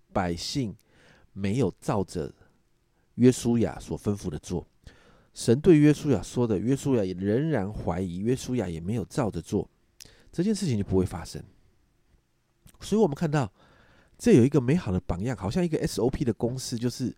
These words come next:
以色列人紧紧的跟随神，神说了，领袖吩咐了，以色列人就做了；神没有说，他们就等；神说了，他们就做。其实你会发现，这就是神一直要百姓所学习的东西。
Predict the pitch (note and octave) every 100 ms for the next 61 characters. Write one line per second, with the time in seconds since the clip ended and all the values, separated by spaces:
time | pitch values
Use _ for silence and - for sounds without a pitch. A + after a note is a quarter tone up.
0 | - - - B2 - A#3+ A#3 D3+ C#3 C3+
1 | F3+ A2 G2+ - D3 A2 G2+ - B1 -
2 | - A#2+ E3+ - A3 G3 - G#2+ G#2 G#2
3 | F#3+ C#3+ D#3+ D#3 B2+ F2+ - _ _ -
4 | C#3+ - A#3+ D3 C3+ C#3 C#3+ F#2+ - _
5 | _ _ _ - - C#3 G3+ C3+ - D#3+
6 | F#3 D3+ D3+ - - - _ - - G#2+
7 | C3+ - C3+ C3 G#2+ - _ _ - G2+
8 | F#2 F#2 F#2+ - - _ _ _ _ _
9 | _ - A#3 C4 E3+ G3+ G3+ G3+ F3+ F3+
10 | F3 E3 E3 - A2 D3+ A#2+ B2+ - F2+
11 | A2+ - D#2+ - G2+ - E2+ F2 F2+ G#2
12 | -